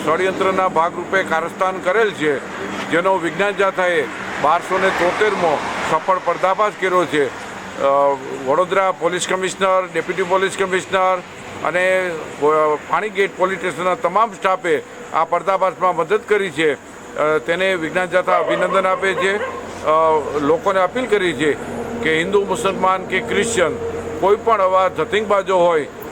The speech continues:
તેનાથી લોકોએ સાવધાની કરવી જોઈએ. આવા કોઈ ચમત્કારોથી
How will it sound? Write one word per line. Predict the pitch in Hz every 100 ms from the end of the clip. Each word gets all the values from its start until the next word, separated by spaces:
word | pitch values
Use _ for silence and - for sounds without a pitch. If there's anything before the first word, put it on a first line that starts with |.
| -
તેનાથી | 170 185 185
લોકોએ | 180 175 185 185
સાવધાની | 175 165 156 151 185 190
કરવી | 175 185 190
જોઈએ. | 180 196 202 202 - - -
આવા | 139 180 190
કોઈ | 190 196 185 143
ચમત્કારોથી | 165 190 214 214 208 202 - 156